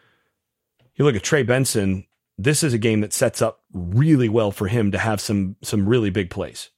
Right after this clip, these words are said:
'cause they, they're a team that gives up a ton of big plays in the running game. A ton. You get,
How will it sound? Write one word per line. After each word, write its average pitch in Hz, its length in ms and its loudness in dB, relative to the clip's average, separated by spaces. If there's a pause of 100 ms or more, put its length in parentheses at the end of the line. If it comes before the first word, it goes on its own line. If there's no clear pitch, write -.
'cause 92 180 -4
they, 135 360 0
they're 135 200 2
a 147 40 2
team 127 360 -2
that 95 160 -4
gives 110 280 0
up - 220 -2
a 95 100 -2
ton 139 500 -2
of 101 220 -6
big 113 220 0
plays 87 640 -2
in 104 120 0
the 98 80 0
running 85 220 -2
game. - 200 -18 (840)
A - 60 -18
ton. 90 380 -4 (1500)
You 110 120 -2
get, 147 180 2